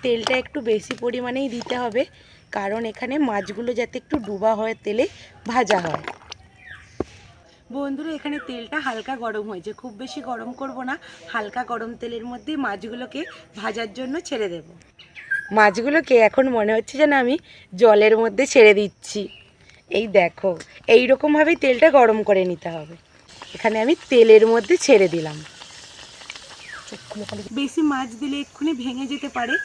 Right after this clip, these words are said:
সেই জন্য দুটো দুটো করে মাছ দিয়ে আমি ভেজে নেব। আর দেখো একদম অরিজিনাল মাছ ভাজছি আমি, গরম তেলের মধ্যে একটা একটা গোটা মাছ ভেজে নেব। তো এখানে মাছগুলো ভাজা হয়ে গেছে, ঠিক এই রকম ব্রাউন কালার করে মাছগুলোকে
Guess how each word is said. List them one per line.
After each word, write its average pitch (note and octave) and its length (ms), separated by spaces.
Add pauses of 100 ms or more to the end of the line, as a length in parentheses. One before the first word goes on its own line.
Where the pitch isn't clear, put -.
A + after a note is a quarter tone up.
(280)
সেই B3+ 200
জন্য C4 140 (140)
দুটো B3 180 (100)
দুটো C#4 220
করে D4 140 (120)
মাছ A#3 160 (100)
দিয়ে C4 200
আমি C#4+ 100 (100)
ভেজে A3+ 300
নেব। D#3+ 120 (540)
আর - 80 (120)
দেখো F#3 240 (160)
একদম G3 260 (140)
অরিজিনাল A#3 440 (120)
মাছ G#3+ 160 (120)
ভাজছি G#3 340 (140)
আমি, - 160 (460)
গরম G#3+ 260 (160)
তেলের G#3+ 400
মধ্যে C4 320 (500)
একটা - 280
একটা - 180 (180)
গোটা G#3+ 300 (240)
মাছ F#3 200 (120)
ভেজে F3 300
নেব। D#3 140 (720)
তো D#4 40 (100)
এখানে D4 180 (120)
মাছগুলো A#3 400 (120)
ভাজা G#3 300
হয়ে C4+ 200
গেছে, B3+ 240 (400)
ঠিক D4 120 (180)
এই A#3 140
রকম C4 220 (120)
ব্রাউন A3 260 (120)
কালার A#3+ 300
করে B3+ 120 (100)
মাছগুলোকে A3 540